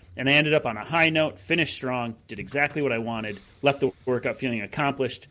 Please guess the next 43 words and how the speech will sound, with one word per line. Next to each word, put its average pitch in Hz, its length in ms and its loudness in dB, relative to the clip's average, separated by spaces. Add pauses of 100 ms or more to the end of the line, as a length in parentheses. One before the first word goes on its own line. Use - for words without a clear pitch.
(120)
got 110 160 -6
metabolic 135 480 4
stimulant, 123 480 -4 (420)
got 117 260 -2
biomechanical 156 800 6
efficiency 135 420 0
stimulant 120 400 -2
'cause - 100 -8
I 120 60 -2
didn't 135 200 0
burn 135 180 0
too 135 180 0
hot 123 220 0
too 123 180 -2
early, 113 220 0
so 120 120 -6
I 117 60 -2
stayed 120 280 0
relaxed 110 580 0
at 127 80 0
a 117 40 -4
fast 123 360 -2
pace 143 320 -4 (120)
early 107 380 -6 (520)
as 120 120 -4
I 127 60 0
progressed. 117 580 -8 (420)
Um, 147 440 2
and 180 100 4
I 180 60 8
built 190 160 4
confidence 151 440 4
in 120 60 -4
that - 120 -6
workout. - 320 -14 (920)
Take 170 260 4
that 185 200 6
to 165 80 -4
either 147 160 2
your 127 180 4
own 180 160 4
tempo 165 360 2
run 147 360 -2